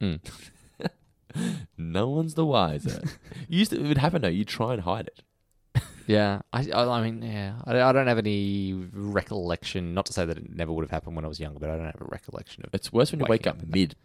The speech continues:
Speaker 2: you used to wake up mid-pee.
Speaker 1: Oh, that, it, actually, yeah, no, I have, do vaguely remember a situation like that. I remember wetting myself at school once when I was in, like, grade three. That was a bad time.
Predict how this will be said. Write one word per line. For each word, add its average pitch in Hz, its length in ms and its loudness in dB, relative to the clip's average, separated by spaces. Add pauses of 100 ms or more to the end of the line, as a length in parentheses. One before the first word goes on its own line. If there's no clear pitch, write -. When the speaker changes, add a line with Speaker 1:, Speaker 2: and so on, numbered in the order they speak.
Speaker 2:
you - 60 -20
used 92 120 -4
to 87 60 -6
wake 101 120 0
up - 60 -4
mid-pee. 90 600 -4
Speaker 1:
Oh, 107 420 8
that, 92 200 -2
it, 104 140 0
actually, 104 320 -2
yeah, 92 220 2
no, 90 180 0
I - 60 -2
have, 95 380 -8
do 98 340 0
vaguely 90 500 -2
remember 85 340 -4
a 78 60 -4
situation 82 560 -6
like 80 220 -10
that. - 300 -6 (920)
I 147 60 -6
remember 226 120 -2
wetting 240 220 -2
myself - 280 -6
at - 100 -18
school - 500 -4
once - 260 -14
when - 120 -12
I - 40 -12
was 98 120 -14
in, - 120 -14
like, - 140 -16
grade - 240 -10
three. - 540 -10
That - 100 -8
was 80 80 -14
a - 60 -14
bad - 320 -12
time. - 300 -14